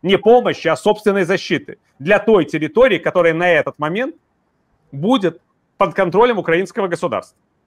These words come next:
При этом будут даны четкие объяснения, что в случае, если Украина сама начнет военную кампанию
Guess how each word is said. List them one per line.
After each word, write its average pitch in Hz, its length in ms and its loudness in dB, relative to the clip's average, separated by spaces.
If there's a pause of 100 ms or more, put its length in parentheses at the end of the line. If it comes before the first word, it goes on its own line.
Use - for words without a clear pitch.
(400)
При 247 220 4
этом 165 340 2
будут 165 240 0
даны 185 300 0
четкие - 420 -2
объяснения, 147 800 -6 (140)
что 196 160 -2
в - 60 -4
случае, 202 360 -4
если 160 200 -4
Украина 175 360 -2
сама 180 420 0
начнет 127 380 -6
военную 139 420 -2
кампанию 123 520 -4